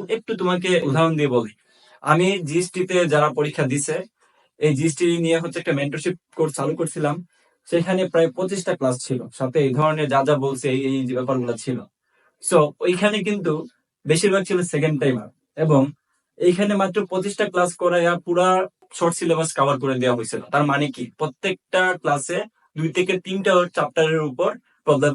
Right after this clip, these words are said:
সলভিং করানো হয়েছে। কি ধরনের প্রবলেম? বিগত বিশ বছরের কোশ্চেন অ্যানালাইসিস করে এখানে সলভ করানো হয়েছে with timing, hand calculation, short, শর্টকাট, শর্ট স্পেস, ফাস্ট ক্যালকুলেশন। এই কয়েকটা জিনিসের কম্বিনেশনে, যেটাকে আমি কোড বলি আর কি, এসএসটিআই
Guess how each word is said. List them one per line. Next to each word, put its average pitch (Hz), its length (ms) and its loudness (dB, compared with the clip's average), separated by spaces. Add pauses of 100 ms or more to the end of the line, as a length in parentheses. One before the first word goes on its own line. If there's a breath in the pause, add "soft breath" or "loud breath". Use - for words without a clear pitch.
সলভিং 135 300 0
করানো 123 260 2
হয়েছে। 113 180 -10 (100)
কি 160 160 -2
ধরনের 180 320 0
প্রবলেম? 170 280 0 (440 loud breath)
বিগত 175 280 4 (160)
বিশ 180 220 4
বছরের 180 340 0
কোশ্চেন 175 420 -2 (320)
অ্যানালাইসিস 156 540 0
করে 143 260 0
এখানে 135 240 -4
সলভ 127 200 -4
করানো 135 300 2
হয়েছে 135 200 -2 (100)
with 180 180 0 (260)
timing, 143 440 0
hand 143 180 0
calculation, 151 440 -2 (100)
short, 135 200 -6 (760 soft breath)
শর্টকাট, 160 500 2 (120)
শর্ট 151 260 0
স্পেস, 170 320 0 (360)
ফাস্ট 165 240 2
ক্যালকুলেশন। 131 500 0 (340 soft breath)
এই 185 200 0
কয়েকটা 190 320 2
জিনিসের 185 240 -2 (100)
কম্বিনেশনে, 180 580 2 (200)
যেটাকে 147 300 0
আমি 156 80 -2 (100)
কোড 175 140 0 (120)
বলি 135 260 4
আর 123 120 2
কি, 143 80 -8 (100)
এসএসটিআই 143 460 -2